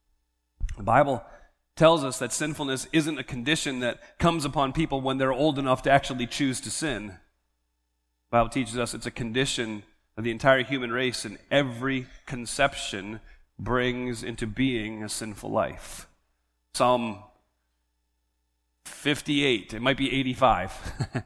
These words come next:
<laughs> says that we, um, the wicked go astray even from the womb.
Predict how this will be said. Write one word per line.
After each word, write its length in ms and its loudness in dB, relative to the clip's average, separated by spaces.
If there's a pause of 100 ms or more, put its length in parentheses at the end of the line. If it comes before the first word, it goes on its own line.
(180)
<laughs> 160 -20
says 460 4
that 220 2
we, 240 4
um, 360 0 (500)
the 100 2
wicked 560 2 (400)
go 380 2
astray 640 0
even 360 2
from 180 -2
the 80 -2
womb. 420 -4